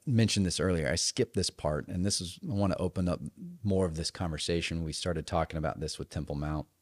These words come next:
but, um, on the second, on our, on our day before we headed to Jerusalem,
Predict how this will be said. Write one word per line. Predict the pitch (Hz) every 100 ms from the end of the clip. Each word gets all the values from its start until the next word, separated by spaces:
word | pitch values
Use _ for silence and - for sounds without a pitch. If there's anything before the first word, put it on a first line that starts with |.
| _ -
but, | 90 80 - _ _ _ _ -
um, | 82 76 71 73 76 - _ _ _ _ _ - - - _ -
on | 101 98 95 - - _ -
the | 95 85
second, | - 120 110 87 - -
on | 101
our, | 87 -
on | 98
our | 98
day | 87 127
before | 101 - 113
we | 95
headed | 90 90 76
to | -
Jerusalem, | 87 175 - 76 69